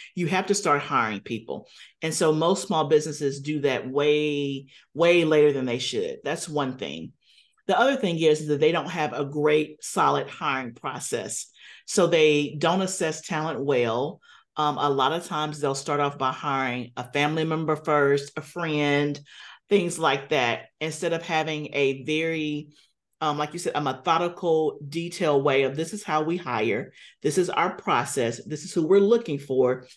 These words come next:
Here's a job that they're gonna do." So I see that businesses, um, miss that step. And then I would say the third thing is not having an infrastructure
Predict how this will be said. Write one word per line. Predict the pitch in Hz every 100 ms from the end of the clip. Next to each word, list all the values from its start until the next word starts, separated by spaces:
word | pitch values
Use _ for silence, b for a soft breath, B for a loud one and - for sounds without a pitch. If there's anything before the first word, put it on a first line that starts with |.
| B _
Here's | 208 185 180
a |
job | 151 139
that | 135
they're | 139
gonna | 131 117 107
do." | 113 76 - _ b b b _ _
So | - 165
I | 147
see | 165 220
that | 175 147
businesses, | 165 160 156 160 139 139 - _ _ _ _ _ _ _ _ _ -
um, | 147 139 151
miss | 147 165 170
that | - 131
step. | - - 160 - -
And | 160 151
then | 156 147 143 143 143 B B -
I | 202
would | 220
say | 208
the | 156
third | 156 165 165 -
thing | 156 147 139
is | 147 147
not | 147 139 160
having | - 139 135 135 131 127
an | 135 139
infrastructure | 151 180 185 202 165 - 220 226